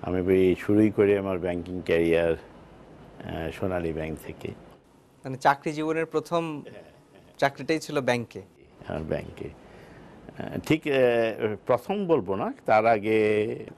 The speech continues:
Speaker 1: আমি ব্যাংকের ক্যারিয়ার শুরু করার আগে আসলে আমি জয়েন করি, আহ, অলিম্পিক ব্যাটারিতে। তখন আমি, এটা উনিশশো বিরাশি সালের চোদ্দোই আগস্ট আমরা জয়েন করি সেখানে। Then আমি জুনিয়র সেলস এক্সিকিউটিভ হিসেবে কাজ করি।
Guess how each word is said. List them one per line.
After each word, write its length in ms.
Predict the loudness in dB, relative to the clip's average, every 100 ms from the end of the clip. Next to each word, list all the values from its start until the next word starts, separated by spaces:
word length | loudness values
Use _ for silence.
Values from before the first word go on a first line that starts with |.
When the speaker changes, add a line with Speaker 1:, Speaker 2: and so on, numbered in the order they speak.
| 0
Speaker 1:
আমি 320 | 2 4 2
ব্যাংকের 380 | 2 0 0 2
ক্যারিয়ার 320 | 2 2 0
শুরু 240 | 0 0
করার 280 | 2 2 4
আগে 180 | 2 0
আসলে 300 | -2 2 2
আমি 440 | 2 0 -2 -4 -6 -10 -2
জয়েন 280 | 0 2 0
করি, 480 | 2 2 4 2 0 -4
আহ, 420 | -12 -8 -8 -2
অলিম্পিক 460 | 2 2 2 -2 2
ব্যাটারিতে। 520 | 0 2 -2 -2 -6 -10 -4
তখন 240 | 0 0 0
আমি, 460 | -2 -4 -4 -6 -8 -16 -20 -20 -10 -4
এটা 180 | 0
উনিশশো 460 | 2 2 -2 2 2
বিরাশি 460 | 2 2 2 0 -4
সালের 460 | -2 0 2 2 0 0
চোদ্দোই 420 | 0 0 -2 -2
আগস্ট 420 | -6 -10 -14 -18 -20
আমরা 220 | -14 -12
জয়েন 260 | -8 -8 -8 -8
করি 180 | -8 -8 -10
সেখানে। 200 | -10 -10 -12 -20 -20 -20 -20 -20 -20 -20 -10 0
Then 300 | 2 2 0
আমি 240 | -2 -4 -2
জুনিয়র 260 | 0 0
সেলস 300 | 2 0 2
এক্সিকিউটিভ 420 | 0 2 0 0
হিসেবে 240 | 0 0 -2
কাজ 220 | -2 -6 -4 -6
করি। 240 | -6 -6